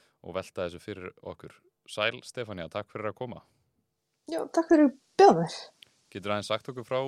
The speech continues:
Speaker 1: þessari grein sem þú skrifaðir? Hvað var í henni og, og hvað kom til að þú ákvaðst að láta skrifa hana?
Speaker 2: Uh, greinin sem, uh, sem sagt, ég skrifaði,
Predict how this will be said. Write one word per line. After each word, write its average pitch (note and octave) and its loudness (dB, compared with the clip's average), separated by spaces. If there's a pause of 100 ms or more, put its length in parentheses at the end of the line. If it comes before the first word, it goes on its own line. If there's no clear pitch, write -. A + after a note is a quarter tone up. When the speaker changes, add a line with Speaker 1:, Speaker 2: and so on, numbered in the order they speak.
(460)
Speaker 1:
þessari G#2+ -6
grein B2+ -4
sem C#3 -10
þú B2 -12
skrifaðir? B2+ -8
Hvað G#2 -6
var G2+ -6
í A2+ -12
henni A#2+ -12
og, G#2 -12
og - -20
hvað G#2+ -8
kom A2 -10
til C3+ -8
að A2+ -12
þú G#2+ -12 (120)
ákvaðst - -16
að A2 -16 (120)
láta A2+ -10 (600)
skrifa C#3 -14
hana? - -16 (1600)
Speaker 2:
Uh, G#3 6 (420)
greinin D4+ 6 (200)
sem, A#3+ 4 (360)
uh, A3 8
sem G#3+ 4
sagt, - 2
ég G3+ 2
skrifaði, E3 6